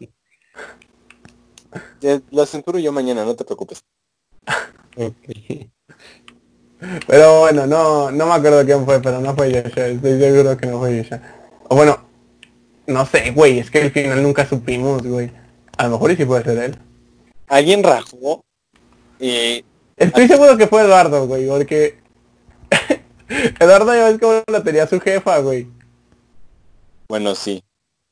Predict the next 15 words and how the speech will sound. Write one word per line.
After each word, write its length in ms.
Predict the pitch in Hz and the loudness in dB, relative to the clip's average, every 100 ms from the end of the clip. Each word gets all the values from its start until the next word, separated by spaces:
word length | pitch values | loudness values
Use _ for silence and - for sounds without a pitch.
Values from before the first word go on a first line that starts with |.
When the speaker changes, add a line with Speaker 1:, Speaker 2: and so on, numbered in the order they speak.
| _ _ - | _ _ 0
Speaker 1:
La, 360 | 143 143 139 | 4 4 4
la 140 | - 147 | 2 2
exageración 540 | 135 160 170 156 185 | 4 2 4 2 2
en 160 | 214 190 | -2 -4
esta 180 | - 170 | -6 -6
historia 380 | 165 160 156 143 | -2 2 4 4
entra 420 | 139 143 147 - | 2 4 4 2
por 160 | - 117 | -2 -2
el 120 | 110 | 0
hecho 360 | 120 117 135 131 | -2 -2 0 0
del, 800 | 117 113 113 113 117 117 117 - _ _ _ _ _ | 0 0 0 -2 -4 -4 -6 -10 _ _ _ _ _
del, 440 | 101 101 95 95 92 | -6 -4 -4 -8 -6
del, 420 | 90 90 87 85 _ _ _ | -6 -6 -12 -16 _ _ _
o 40 | - | -8
sea 220 | 95 87 | -6 -6